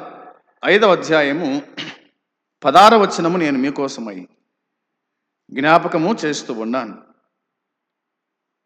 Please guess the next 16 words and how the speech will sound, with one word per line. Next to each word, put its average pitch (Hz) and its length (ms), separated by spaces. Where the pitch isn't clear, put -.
"మీ 190 180
పాపములను 226 840
ఒకనితో 196 460
ఒకడు 170 300
ఒప్పుకొనుడి, 139 920
మీరు 226 280
స్వస్థత 269 400
నొందునట్లు 233 520
ఒకరితో, 190 720
ఒకని 196 240
కొరకు 190 300
ఒకరు 156 220
ప్రార్థన 170 640
చేయండి" 131 440
అని 135 140
ఉంది. 87 140